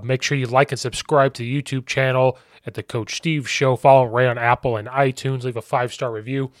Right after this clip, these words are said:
Follow at Coach underscore Steve seventy-two on Twitter and The Coach Steve Show on Twitter as well. Um, go do all that. Leave a comment in the comment section down below, all that good stuff.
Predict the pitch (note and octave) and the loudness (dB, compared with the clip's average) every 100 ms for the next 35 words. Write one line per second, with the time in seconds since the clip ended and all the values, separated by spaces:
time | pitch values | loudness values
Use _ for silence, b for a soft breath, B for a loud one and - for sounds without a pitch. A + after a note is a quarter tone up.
0 | b _ - C#3+ C#3+ C3 C#3+ C3+ A#2+ B2+ | b _ 4 6 6 4 2 2 -2 -4
1 | - B2+ A2+ - C#3+ B2+ - C3+ A#2+ A#2 | -6 -6 -6 -8 -6 -6 -4 -4 -4 -8
2 | A2+ - C3+ A2+ G#2+ E3 E3 D#3+ b b | -10 -4 -4 -4 -4 2 6 6 b b
3 | b b C3+ C3 C#3 C#3 B2+ - C3+ A2 | b b -2 -2 0 0 0 -2 -4 -2
4 | C#3 B2+ B2 - _ _ _ _ _ - | 2 2 2 -2 _ _ _ _ _ -20
5 | - D3+ C3 C#3 C3+ A#2+ A2 A#2 D3+ D3+ | 2 2 4 4 4 4 0 4 8 10
6 | D3 - B B B B B B2+ A#2 A#2 | 8 4 B B B B B 2 6 6
7 | A2 A2 - _ _ _ - _ _ - | 4 -2 -14 _ _ _ -18 _ _ 2
8 | D3+ C#3+ C#3+ C#3+ C#3+ C3+ C3 B2+ C#3+ C3 | 4 8 8 8 8 6 2 2 0 0
9 | C3 C3 B2 C3 C3+ B2+ B2 B2 C3 B2+ | -4 -6 -6 -6 -4 -4 -2 0 2 4
10 | C3+ B2+ B2+ - C#3 A#2+ - | 4 4 0 0 2 2 2